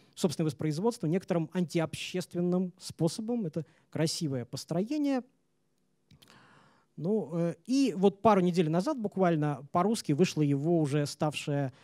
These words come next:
классикой книга «Социальная справедливость и город». Я не буду врать, что я ее уже прочитал, я ее читаю сейчас.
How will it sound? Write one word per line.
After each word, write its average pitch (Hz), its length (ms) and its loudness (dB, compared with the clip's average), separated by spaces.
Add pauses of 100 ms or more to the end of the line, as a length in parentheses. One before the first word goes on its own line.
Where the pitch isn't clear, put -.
(200)
классикой 147 540 -2
книга 139 600 0
«Социальная 151 400 0
справедливость 147 640 -2
и 190 40 -2
город». 269 440 4 (340)
Я 190 100 4
не 180 80 4
буду 170 180 2
врать, 165 240 4
что - 140 -2
я 139 120 2
ее 143 160 2
уже 143 480 2
прочитал, 208 520 -2
я 190 100 2
ее 156 100 2
читаю 151 320 -2
сейчас. 285 560 -6